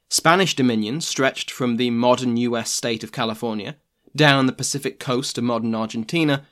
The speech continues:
as well as the islands of the Caribbean, and that was only in the Americas. Portugal had its own vast claims on modern Brazil,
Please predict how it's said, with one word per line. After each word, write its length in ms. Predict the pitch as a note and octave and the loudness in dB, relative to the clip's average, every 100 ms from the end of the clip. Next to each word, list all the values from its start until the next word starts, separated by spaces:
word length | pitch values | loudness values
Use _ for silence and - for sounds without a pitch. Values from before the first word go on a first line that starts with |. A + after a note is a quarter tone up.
| _ _ - | _ _ -4
as 120 | D3 | 4
well 120 | D#3+ | 4
as 100 | D#3 | 4
the 120 | E3+ C#3+ | 0 2
islands 360 | C#3+ B2+ B2+ | 4 4 0
of 100 | A#2+ | -4
the 60 | A#2+ | -8
Caribbean, 560 | - A#2 A2+ F3+ F3 A2+ | -6 -4 0 2 2 0
and 160 | B2+ | 0
that 300 | D#3 G#3 - | 2 2 0
was 140 | C3+ B2+ | -2 0
only 260 | C3 C#3 | 2 2
in 80 | B2 | 2
the 100 | A2+ | 0
Americas. 640 | A2 C#3+ D#3+ A2 - - _ _ _ _ _ _ _ _ _ _ _ _ _ | 0 0 0 -2 -10 -14 _ _ _ _ _ _ _ _ _ _ _ _ _
Portugal 640 | F3+ A#3+ A#3+ C#3+ A#2+ - _ - | 4 4 4 -4 -8 -10 _ -6
had 100 | C#3+ | -2
its 160 | D#3+ | 2
own 220 | D#3+ G#3+ D#3 | 4 4 4
vast 420 | A#2 B2 - - | 4 2 0 -6
claims 420 | B2 A#2 A2 A2 | -4 -2 -2 -4
on 220 | A2+ A2+ | -2 -2
modern 380 | A#2 A#2+ A#2 A2+ | 0 0 0 -4
Brazil, 520 | A#2 A2+ A2 G2+ D3 | -4 -4 -4 -6 -10